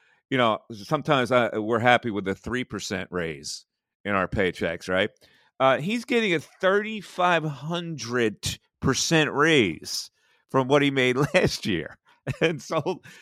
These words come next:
that's a big haul, but it kinda sha-, is the bedrock of what the Eagles now have money to. I know the salary cap's going up. It's got going up enough to s-, to, to sustain that you're gonna sign all these guys. All right, so we've,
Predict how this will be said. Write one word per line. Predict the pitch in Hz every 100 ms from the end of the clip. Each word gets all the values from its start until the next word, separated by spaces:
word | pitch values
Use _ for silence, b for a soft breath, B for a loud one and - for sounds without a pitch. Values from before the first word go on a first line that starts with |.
| B
that's | 208 240
a | -
big | 190 214 190
haul, | 214 254 175 92 92
but | 190 175 - b b _ _
it | 196 -
kinda | 226 240 190 147 - b b
sha-, | - -
is | 208 170 160
the | 180
bedrock | 139 220 247 175 143 139
of |
what | 156 170
the | 151 -
Eagles | 190 160 123
now | 135 147 147 _
have | 127 139
money | 131 127 135
to. | 131 127
I | 147 175
know | 208
the | 240
salary | - 185 170
cap's | 165 131 -
going | 139
up. | 127 127
It's | 120 104
got | 147 131
going | 131 123 120
up | 113 -
enough | 104 104 95 b b
to | -
s-, | 117 - - 110
to, | - 110 92 _
to | 110 95 - _ _
sustain | - 117 - 170 147 131 113 101 -
that | 113 113
you're | 120 123
gonna | 113
sign | - 120 110
all | 104
these | 95 90 78
guys. | 85 73 - -
All | 117
right, | 123 87
so | - 123 113 _ -
we've, | 131 110